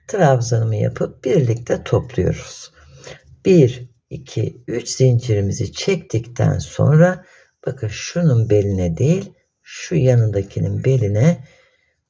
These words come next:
dolayarak trabzan yapıyoruz. Zincirle beraber iki saydım. Üç, dört,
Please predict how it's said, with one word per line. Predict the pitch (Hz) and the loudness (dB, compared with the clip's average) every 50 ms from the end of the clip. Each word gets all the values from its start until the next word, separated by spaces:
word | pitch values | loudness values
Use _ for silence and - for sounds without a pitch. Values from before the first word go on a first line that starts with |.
| _ _ _ _ _ _ _ _ _ - | _ _ _ _ _ _ _ _ _ 2
dolayarak | - 175 151 120 110 104 95 98 120 180 180 - - - | 4 6 6 6 4 0 0 0 0 -2 -2 -4 -10 -18
trabzan | - - 131 110 104 92 - 101 95 90 | -8 -4 0 0 0 0 -2 -4 -4 -2
yapıyoruz. | 85 82 78 78 - - 78 - - | -2 -4 -4 -4 -4 -6 -8 -8 -8
Zincirle | - - - 190 208 185 151 123 123 113 110 107 104 90 | -12 -8 -4 -2 2 2 2 4 4 2 4 4 4 4
beraber | 101 98 98 95 90 92 80 82 | 4 2 2 2 2 0 0 -2
iki | 82 80 - - | -4 -8 -8 -10
saydım. | - - - 117 110 110 123 135 135 156 160 165 165 160 - - - _ _ _ _ _ _ _ _ _ _ _ _ _ _ _ _ _ _ _ _ _ _ _ _ _ _ _ _ | -10 -6 -2 -2 0 0 0 2 4 6 6 6 6 2 -4 -12 -20 _ _ _ _ _ _ _ _ _ _ _ _ _ _ _ _ _ _ _ _ _ _ _ _ _ _ _ _
Üç, | - - 113 139 151 123 - - - - - - - - _ _ _ _ _ _ _ _ _ _ _ _ _ _ _ _ _ _ _ _ _ _ _ _ _ _ _ _ _ - - - - - - - _ _ _ - - _ _ - - | 0 4 4 4 4 2 -2 -6 -6 -6 -6 -8 -12 -16 _ _ _ _ _ _ _ _ _ _ _ _ _ _ _ _ _ _ _ _ _ _ _ _ _ _ _ _ _ -20 -20 -20 -20 -20 -20 -20 _ _ _ -20 -20 _ _ 2 4
dört, | 117 110 110 120 139 - - - - - - - - | 4 4 6 4 0 0 -4 -10 -12 -14 -14 -14 -14